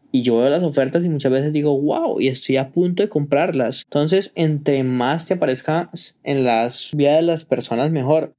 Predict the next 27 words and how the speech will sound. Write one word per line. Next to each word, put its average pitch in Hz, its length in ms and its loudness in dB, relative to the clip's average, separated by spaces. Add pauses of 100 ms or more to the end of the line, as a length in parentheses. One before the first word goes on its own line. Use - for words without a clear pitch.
(120)
Pero 151 520 2
es 143 200 -2
que 170 360 -2
a 135 120 -4
mí 139 240 -2
él 151 160 0
me 160 100 0
puede 156 380 0
vender 131 340 -4
porque 131 240 -6
ya 120 140 -4
construyó 131 440 -6
una 120 140 -6
relación 120 400 -4
conmigo, 127 540 -6
porque 117 260 -10
yo 123 180 -10
ya 117 180 -4
conozco 123 440 -8
cómo 117 220 -6
es 113 180 -10
él, 127 220 0
yo 113 200 -6
ya 113 220 -2
conozco 123 400 -6
su 127 160 -4
personalidad. 113 800 -4